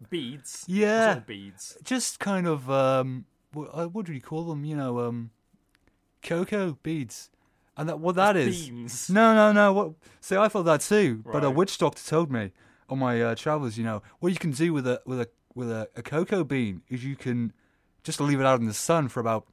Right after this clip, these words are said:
Speaker 2: four years, and it becomes so hard that you can actually wear it as a bead. So what I did was I got thousands of these beans,
Speaker 1: Right.
Speaker 2: and then, you know, turn them into beads,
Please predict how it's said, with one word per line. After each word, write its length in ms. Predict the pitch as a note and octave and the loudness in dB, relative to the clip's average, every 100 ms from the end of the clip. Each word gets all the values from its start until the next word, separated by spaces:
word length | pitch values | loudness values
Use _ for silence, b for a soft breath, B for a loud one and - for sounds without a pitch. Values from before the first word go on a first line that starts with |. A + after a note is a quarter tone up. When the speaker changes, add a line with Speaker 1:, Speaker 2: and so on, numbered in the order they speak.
| _ _ | _ _
Speaker 2:
four 360 | - - C#3 A#2 | -12 -2 2 2
years, 460 | C3 D#3 B2+ F2+ - b b b - | 4 2 2 -4 -14 b b b -6
and 140 | C3+ | -4
it 100 | C3 | -4
becomes 420 | A2 - F#3 - - - | -6 -2 -2 -4 -14 -14
so 300 | - A3+ F#3+ | 0 2 2
hard 280 | A3+ A3+ | 4 2
that 80 | D#3 | 2
you 60 | D3+ | -4
can 120 | F3 | -2
actually 240 | E3+ - E3+ | -2 -2 -2
wear 220 | B2 A#2 | 0 0
it 60 | B2+ | -2
as 180 | G#2 G#2+ | -4 -6
a 40 | |
bead. 320 | A#2+ G#3+ A3 - _ _ _ - | -4 -4 -4 -6 _ _ _ -18
So 280 | - E3+ | -4 0
what 140 | E3 A3 | 2 4
I 140 | G#3+ | 4
did 320 | G3 G#3+ F3 b b b | 4 2 0 b b b
was 240 | C#3+ D3 | -4 -4
I 400 | - C#3+ D3+ D3 - _ _ | 0 2 2 -2 -6 _ _
got 200 | F#3 F3+ | -4 -4
thousands 640 | - - F#3 A3 A3 E3+ C#3 | -6 -2 4 4 4 0 -2
of 140 | B2 | -2
these 260 | D#3 D3 B2 - _ _ _ A#2+ | -2 -4 -6 -14 _ _ _ -2
beans, 720 | F3+ G#3 G#3+ C#3+ G#2 G2+ - _ _ _ _ _ | 2 4 2 0 -4 -12 -16 _ _ _ _ _
Speaker 1:
Right. 420 | B2+ A#2+ A2 A#2 | -12 -8 -8 -8
Speaker 2:
and 160 | B2+ D3+ | -4 0
then, 200 | D3+ D3 | 2 2
you 100 | D#3+ | 2
know, 140 | C#3 | 0
turn 180 | A#2+ B2+ | 0 -2
them 120 | A2+ | -2
into 140 | A#2+ - | -4 -4
beads, 420 | G3 A#3+ - - | -4 -4 -6 -16